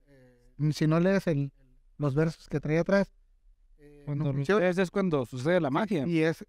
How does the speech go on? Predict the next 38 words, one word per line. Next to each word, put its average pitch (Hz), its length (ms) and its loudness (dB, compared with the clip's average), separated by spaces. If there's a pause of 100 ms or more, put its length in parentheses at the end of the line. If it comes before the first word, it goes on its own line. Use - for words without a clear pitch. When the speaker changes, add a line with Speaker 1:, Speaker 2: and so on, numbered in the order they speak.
Speaker 1:
antes, 180 380 0
tienes 175 260 0
que 180 100 0
ser 175 160 0
antes 160 300 -2
de 160 80 -2
jugar. 170 380 -2 (800)
Entonces, 139 420 -2
sí, 143 220 -4
cada 147 280 2
vez. 143 300 -2 (1300)
Entonces, 156 280 0
cuando, 170 360 0
cu-, 170 160 -2
cuando 202 180 4
haces 262 220 -2
preguntas 254 400 2
pendejas, 240 380 0
esa 233 120 -2
cosa 226 200 0
es 220 120 -2
inocente, 214 520 0
pues, 214 280 0
porque 135 400 -4 (380)
preguntas 160 320 -2
pendejas 165 400 2
las 165 160 2
responde. 139 400 -2 (520)
El 143 120 2
asunto 175 260 0
es 185 40 0
cuando, 160 420 0
ah, 131 320 -6
te 143 100 0
metes 147 300 0
con 139 180 -2
algo 147 240 0
que, 127 360 -6